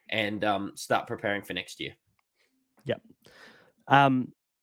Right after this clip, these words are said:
Speaker 2: couple of questions on, on this kind of thought process. Harrison Graham is the guy that will start at hooker with J M K out.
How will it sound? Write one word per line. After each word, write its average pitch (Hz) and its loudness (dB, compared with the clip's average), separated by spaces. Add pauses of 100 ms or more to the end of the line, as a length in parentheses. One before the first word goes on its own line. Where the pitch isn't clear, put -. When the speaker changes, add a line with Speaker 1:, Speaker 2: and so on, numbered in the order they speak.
(140)
Speaker 2:
couple 156 4
of 131 2
questions 131 0
on, 120 2
on 117 0
this 117 2
kind 117 6
of 110 2 (100)
thought 117 2
process. 113 2
Harrison 139 6
Graham 123 6
is 127 2
the 120 0
guy 123 8
that 123 0
will 117 0
start 120 4
at 104 0
hooker 156 4
with 120 0
J 120 6
M 113 0
K 117 4
out. 147 4